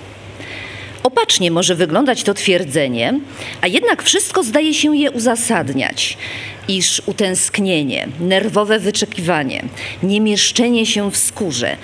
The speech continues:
pragnienie jej widoku, przyzywanie jej wszystkimi siłami duszy i każdą kroplą krwi, marzenie o niej tak natarczywe,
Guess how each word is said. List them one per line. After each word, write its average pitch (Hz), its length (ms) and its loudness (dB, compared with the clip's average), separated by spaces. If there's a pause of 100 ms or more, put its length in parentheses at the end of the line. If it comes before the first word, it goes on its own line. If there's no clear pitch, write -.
(320)
pragnienie 196 640 2
jej 170 160 0
widoku, 156 640 -2 (280)
przyzywanie 208 580 2
jej 233 160 2
wszystkimi 254 680 2
siłami 254 460 2
duszy 247 480 2
i 226 200 -2
każdą 262 640 2
kroplą 269 520 2
krwi, 139 480 -4 (500)
marzenie 196 580 2
o 196 120 2
niej 202 200 0
tak - 400 0
natarczywe, 180 1000 0